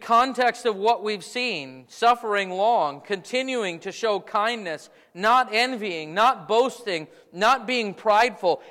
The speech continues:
how is your charity? You say, "Well, I just love everybody." That's not what this is talking about.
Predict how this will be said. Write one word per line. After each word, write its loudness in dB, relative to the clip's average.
how 6
is -2
your 0
charity? 2
You -6
say, -4
"Well, 2
I 6
just -6
love 2
everybody." 0
That's 2
not 0
what -8
this -12
is -20
talking -6
about. -16